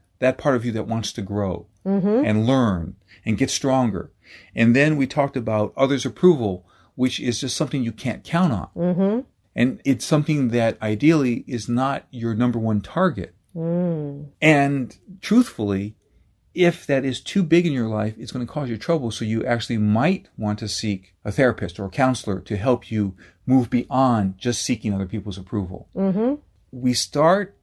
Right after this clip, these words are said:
Speaker 1: to know what is our truth, and our truth is independent of other people's approval.
Speaker 2: Mm-hmm.
Speaker 1: When you're on your path and you are expressing your truth and you are doing a good cause,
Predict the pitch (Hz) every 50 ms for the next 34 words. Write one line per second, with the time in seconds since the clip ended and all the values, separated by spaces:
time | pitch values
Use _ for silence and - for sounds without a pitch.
0 | _ - - 143 131 117 123 120 123 127 139 151 156 156 160 151 143 - - -
1 | 123 127 127 135 135 120 - 123 113 113 107 - - - 135 120 90 82 - -
2 | - 151 151 113 110 110 104 104 101 - - - - 180 170 139 120 107 104 -
3 | - _ _ _ - 123 120 110 107 - - - 151 156 156 139 147 - - -
4 | 143 160 160 135 117 104 95 92 - - - - 110 104 - - 113 110 107 -
5 | 120 113 98 101 95 104 95 - 123 113 104 92 98 - - - _ - 165 175
6 | 165 165 190 196 208 220 - _ _ - 131 127 143 180 214 226 247 233 220 233
7 | 226 208 - - 139 156 170 175 165 156 151 - - - 156 143 113 85 - -
8 | _ _ _ _ _ _ _ _ _ _ _ - 135 151 170 185 175 175 156 156
9 | 147 143 120 - - - 156 151 - 143 123 120 117 113 110 - - - - 156
10 | 113 80 - - - _ _ _ - - - - - - _ - 151 156 180 180
11 | 175 170 139 123 127 139 135 131 - 147 135 123 123 120 - - _ _ _ _
12 | _ _ - 113 - 135 135 147 151 151 143 123 120 107 101 - 131 143 139 123
13 | - - - 151 143 131 104 71 - - - -